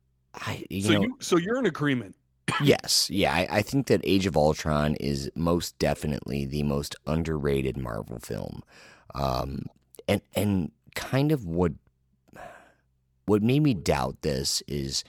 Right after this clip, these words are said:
Speaker 1: um, Ant-Man. Because I believe that Ant-Man is pretty low on the scale as far as, like, Marvel movies. Um, and I wasn't sure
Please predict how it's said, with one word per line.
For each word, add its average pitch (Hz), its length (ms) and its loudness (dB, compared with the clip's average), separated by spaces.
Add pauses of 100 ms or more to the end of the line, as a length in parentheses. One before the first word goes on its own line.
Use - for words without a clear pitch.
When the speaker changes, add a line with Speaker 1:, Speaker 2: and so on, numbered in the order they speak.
(320)
Speaker 1:
um, 64 340 -4 (120)
Ant-Man. 64 560 -6 (1200)
Because 95 200 -4
I 98 80 2
believe 98 580 -2
that 117 220 0
Ant-Man 73 440 -4
is 69 100 -8
pretty 90 240 -6
low 71 300 -2
on 71 140 -6
the 65 60 -10
scale 69 400 -4
as 69 120 -6
far 62 260 -6
as, - 160 -10
like, - 300 -10
Marvel 69 360 -6
movies. 71 640 -4 (580)
Um, - 380 -10 (1200)
and 95 120 0
I 85 100 2
wasn't 104 480 0
sure 82 640 -2